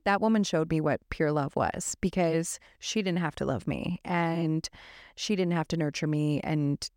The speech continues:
give me what she did, and unconditionally so. When you have, when you have your blood parents or, you know, your family, you expect, you know, you gotta love them, you gotta show up for them. She didn't have to do that. She,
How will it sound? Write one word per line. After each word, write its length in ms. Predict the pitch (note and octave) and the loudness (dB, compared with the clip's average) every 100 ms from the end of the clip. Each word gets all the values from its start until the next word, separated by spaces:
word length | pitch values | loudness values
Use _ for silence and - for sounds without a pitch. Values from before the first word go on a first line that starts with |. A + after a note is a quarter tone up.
| F3 | -6
give 240 | E3 E3 D3+ | 0 0 2
me 140 | D3 | 0
what 180 | C#3+ - | 0 -2
she 260 | - E3+ | -2 -2
did, 500 | D#3 C#3+ C#3 A3 C4+ - - | 0 2 2 2 0 -8 -4
and 300 | F3 E3 D#3+ | 0 0 0
unconditionally 720 | - F3 E3+ E3+ D#3+ - D3+ D3+ | 0 0 2 2 0 0 -2 -2
so. 160 | - - G1+ - - | -2 -4 -4 -8 -12
When 280 | - F3+ F#3 | -4 0 2
you 220 | F#3+ G3 F#3+ | 2 2 0
have, 160 | F#3 F#3+ | -2 2
when 100 | G3+ | 2
you 60 | |
have 160 | G3+ G3+ | 2 2
your 180 | G3 D#3 | 0 0
blood 600 | - D#3+ E3+ E3+ D#3 - - | 0 2 4 4 2 -2 -4
parents 520 | F3+ E3 D#3 D#3 - | 0 0 2 0 0
or, 240 | - - - | 0 0 0
you 160 | E3 | 0
know, 60 | E3 | 0
your 160 | D#3 | 0
family, 440 | D3+ - E2+ E3 - - - - | 0 -2 0 -2 -4 -8 -12 -2
you 80 | B3 | -2
expect, 460 | - - A#3+ - - | -2 -4 -4 -4 -2
you 80 | |
know, 200 | B3 G3 F#3+ | 0 0 -2
you 80 | G#3+ | 0
gotta 180 | A#3 A#3 | 2 2
love 200 | C4+ B3+ | 2 0
them, 140 | E3 | 0
you 80 | E3 | 0
gotta 180 | F3+ F3+ | 0 0
show 120 | G3 | -2
up 80 | - | -2
for 100 | F3+ | -2
them. 180 | D#3+ E3+ | -2 -2
She 220 | - C4 | 0 -2
didn't 220 | C#4 C4+ | 0 -2
have 200 | F3+ E3 | 0 -2
to 80 | - - | -6 -4
do 120 | D#3+ | -2
that. 240 | - G1+ - - | -2 -4 -10 -10
She, 420 | - G#3+ A3 A3 | -2 0 2 0